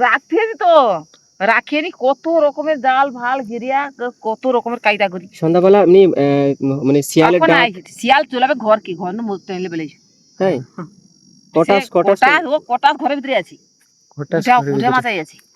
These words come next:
Speaker 2: এমনি সন্ধ্যার সময় বাঘের ডাক টাক শোনা যায় না?
Speaker 1: না, এখন আর শোনা যায়নি, পালিয়েছি। ও আবার,
Speaker 2: আচ্ছা।
Speaker 1: আবার চলে আসবে, শীত পড়লে আবার চলে আসবে।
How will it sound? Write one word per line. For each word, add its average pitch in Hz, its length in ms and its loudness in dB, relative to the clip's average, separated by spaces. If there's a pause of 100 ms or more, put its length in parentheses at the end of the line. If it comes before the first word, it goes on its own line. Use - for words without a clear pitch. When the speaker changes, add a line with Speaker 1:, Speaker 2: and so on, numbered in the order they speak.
(540)
Speaker 2:
এমনি 180 200 4
সন্ধ্যার 175 320 -4
সময় 196 180 -2
বাঘের 165 160 -2
ডাক 175 160 -4
টাক 185 140 -4
শোনা 185 180 -2
যায় 185 160 0
না? 220 60 -6 (100)
Speaker 1:
না, - 80 -14
এখন 165 360 -8
আর 190 120 -16
শোনা 165 260 -16
যায়নি, 151 260 -18
পালিয়েছি। 165 400 -12 (460)
ও - 40 -6
আবার, 226 200 4
Speaker 2:
আচ্ছা। - 160 -6
Speaker 1:
আবার 320 180 2
চলে 254 200 -8
আসবে, 160 180 -8 (120)
শীত - 220 -18
পড়লে 214 220 -4
আবার 190 200 -6
চলে 170 200 -14
আসবে। 147 160 -20